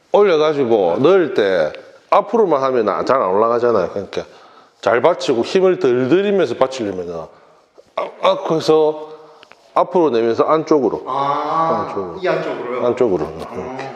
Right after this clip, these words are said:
Speaker 1: 이러면 훨씬 더, 어, 힘을 덜 들이면서 안전하게 받을 수 있으니까. 그러니까 이 스트레칭 할 때 이런 거 하나, 하나하나 클린하기 전에는 또 다 이, 이, 이,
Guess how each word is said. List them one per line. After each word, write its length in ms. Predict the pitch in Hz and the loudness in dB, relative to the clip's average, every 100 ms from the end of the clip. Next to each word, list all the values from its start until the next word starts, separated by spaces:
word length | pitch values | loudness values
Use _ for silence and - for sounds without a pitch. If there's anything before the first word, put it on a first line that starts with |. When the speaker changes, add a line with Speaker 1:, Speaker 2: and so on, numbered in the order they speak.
| - - | -18 -4
Speaker 1:
이러면 340 | - 143 143 117 | 2 2 2 0
훨씬 300 | 151 - 160 | 0 0 0
더, 400 | 135 117 107 95 - - - - | 2 2 0 -2 -8 -20 -20 -12
어, 440 | 98 90 87 92 90 | -6 -6 -4 -6 -6
힘을 340 | - 175 170 135 | 0 2 2 2
덜 160 | 120 | 0
들이면서 460 | 123 170 180 147 127 | 2 2 2 0 0
안전하게 440 | 110 123 160 147 | 2 2 2 2
받을 200 | 135 123 | 2 0
수 120 | 104 | -2
있으니까. 600 | 101 - 98 82 - 85 - _ | -10 -10 -12 -10 -10 -10 -14 _
그러니까 600 | - 190 156 131 123 113 - | -6 -2 0 2 0 -2 -2
이 500 | 151 135 131 127 120 | 0 0 0 -2 -4
스트레칭 600 | 104 - - 170 - 180 | -8 -8 -2 -2 0 0
할 160 | 139 143 | 0 0
때 340 | 95 90 87 85 - - | -2 -2 -8 -12 -8 -2
이런 200 | 240 254 | 0 0
거 80 | |
하나, 840 | 226 - - - - - 214 214 208 - - - - | 0 0 0 0 0 0 2 2 0 -4 -12 -16 -20
하나하나 580 | - - 165 185 208 214 | -14 -6 -2 2 4 2
클린하기 480 | - 214 226 208 190 | 2 2 2 2 2
전에는 440 | 170 180 165 151 147 | 2 4 4 2 2
또 260 | 156 - - - - - - - _ | 0 0 -12 -18 -20 -20 -20 -20 _
다 180 | - - | -2 0
이, 80 | 202 | 0
이, 420 | 190 196 196 190 - - | -2 -2 -2 -2 -4 -4
이, 560 | 196 202 254 240 - | 0 0 0 -2 -4